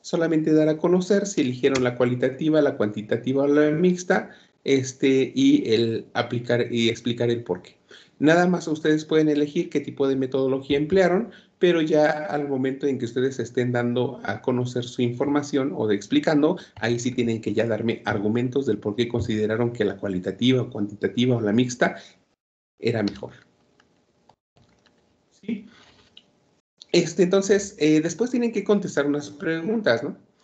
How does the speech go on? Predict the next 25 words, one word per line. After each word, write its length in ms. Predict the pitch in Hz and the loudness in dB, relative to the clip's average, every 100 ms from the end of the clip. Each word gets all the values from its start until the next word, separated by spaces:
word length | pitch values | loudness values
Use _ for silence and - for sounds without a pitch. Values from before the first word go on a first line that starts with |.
| _ _ _ | _ _ _
¿Cuál 180 | - 220 | 0 2
fue 120 | 240 | 2
mi 80 | 233 | -2
experiencia 460 | - 160 156 160 | -2 0 0 0
al 80 | 175 | -4
hacer 180 | 147 151 | 0 0
una 120 | 147 | 0
investigación 580 | 143 123 - 120 120 131 | 0 -2 -4 -8 -6 -8
científica 540 | 127 139 127 127 123 | -6 -6 -4 -6 -2
en 60 | 117 | -2
las 120 | 107 | -4
ciencias 480 | - 113 110 - 117 | -6 -8 -8 -4 -4
sociales? 720 | - 123 160 151 139 - - - | -4 -4 0 2 0 -8 -20 -6
Entonces 480 | 123 127 127 139 123 | -4 -2 -2 -2 -4
aquí 240 | 120 123 | -4 -2
les 160 | 127 - | -2 -4
puse, 400 | 156 156 127 - - - _ | -4 -4 -8 -14 -20 -20 _
si 200 | - 143 | -8 -2
consideras 600 | 147 131 139 151 180 180 | -2 0 0 2 0 -2
utilizar 440 | - 131 123 131 | -4 -6 -2 0
más 200 | 131 135 | 0 -2
diapositivas, 760 | 135 135 123 - - 123 131 120 | -4 -4 -6 -8 -4 0 0 -2
lo 120 | 117 | 0
puedes 260 | 113 120 | 0 -2
hacer, 340 | 123 - 147 | -4 0 -2